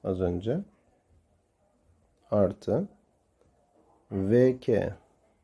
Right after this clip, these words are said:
V K'yi de yirmi dört yazmıştık. D E. D E de yirmi beşti. Aynı taraf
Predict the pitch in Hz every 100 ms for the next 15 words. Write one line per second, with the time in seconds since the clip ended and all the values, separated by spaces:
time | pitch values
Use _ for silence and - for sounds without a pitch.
0 | _ _ - 107 113 120 117 - 113 120
1 | 113 113 113 113 117 113 - 90 82 85
2 | - - 175 - - _ _ _ _ _
3 | _ _ _ _ _ _ _ 107 107 120
4 | 123 - 107 98 98 - _ _ _ _
5 | _ _ _ _ _ _ _ 107 110 120
6 | - 127 123 107 104 95 87 90 - -
7 | 117 180 220 _ _ _ _ - 113 113
8 | 110 104 98